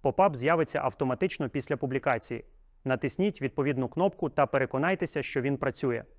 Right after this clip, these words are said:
Та навіть якщо ваш сайт створено на іншій платформі,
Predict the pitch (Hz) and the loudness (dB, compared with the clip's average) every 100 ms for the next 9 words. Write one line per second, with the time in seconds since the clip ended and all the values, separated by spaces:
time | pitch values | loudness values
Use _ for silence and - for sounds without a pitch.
0 | _ - 139 220 226 180 - 185 160 151 | _ 0 4 4 2 0 0 2 4 2
1 | - 170 156 - 147 156 139 131 127 135 | 2 2 2 -2 0 2 2 2 0 0
2 | - 131 123 - 196 190 | -2 -2 -4 0 2 2